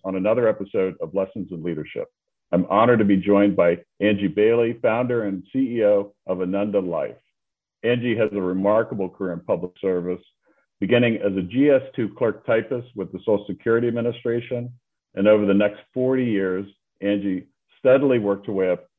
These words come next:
through the government, ultimately becoming the Chief Human Capital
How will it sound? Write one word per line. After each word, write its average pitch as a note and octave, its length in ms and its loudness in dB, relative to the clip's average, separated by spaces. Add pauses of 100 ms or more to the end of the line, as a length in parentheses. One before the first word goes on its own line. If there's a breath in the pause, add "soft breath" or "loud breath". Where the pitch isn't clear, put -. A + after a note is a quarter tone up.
(180)
through C3 180 -2
the B2+ 60 -2
government, F2+ 480 -2 (100)
ultimately G#2+ 500 0
becoming F#2 440 -6
the E2 140 -12 (180)
Chief B2 300 -4
Human G#2 340 -2
Capital F#2+ 720 -4